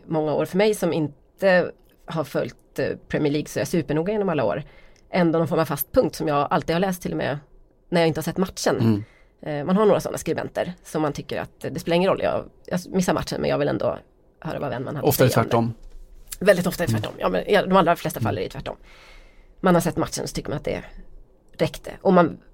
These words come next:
Speaker 1: det är väl här som är problemet, eh, lite grann med generationen som börjar med oss någonstans, och att, att man vet vad man får, men framförallt så är det inte så otroligt mycket, eh, ny-, eller nytt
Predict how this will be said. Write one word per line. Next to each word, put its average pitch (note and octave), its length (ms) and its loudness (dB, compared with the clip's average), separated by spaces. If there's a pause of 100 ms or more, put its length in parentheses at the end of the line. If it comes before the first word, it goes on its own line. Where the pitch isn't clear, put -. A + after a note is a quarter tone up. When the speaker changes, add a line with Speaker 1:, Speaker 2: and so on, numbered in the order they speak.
(600)
Speaker 1:
det G#3 80 4
är G#3+ 40 8
väl G3+ 100 6
här F#3 100 4
som G3 120 -2
är D#3+ 60 0
problemet, D3+ 600 -6
eh, B2+ 420 -4
lite D#3 200 -6
grann B2 200 -2
med C3 100 -4
generationen C#3 420 -6
som - 140 -6
börjar C#3+ 240 0
med D3+ 240 -2 (800)
oss - 240 -2
någonstans, C3+ 420 -2
och G#2 480 -2
att, - 180 -6
att - 140 -2 (340)
man E3 160 4
vet - 480 0 (400)
vad E3+ 140 2
man E3+ 100 4
får, G#3+ 200 6
men G3 120 4
framförallt F3 360 0
så D#3+ 100 -6
är D#3+ 80 2
det D#3+ 60 0
inte D3 320 -4 (580)
så F3 200 -4
otroligt F3 340 -2
mycket, C3+ 500 2 (840)
eh, D2+ 680 -10
ny-, G3 160 6
eller D#3 180 4 (140)
nytt G#3+ 380 2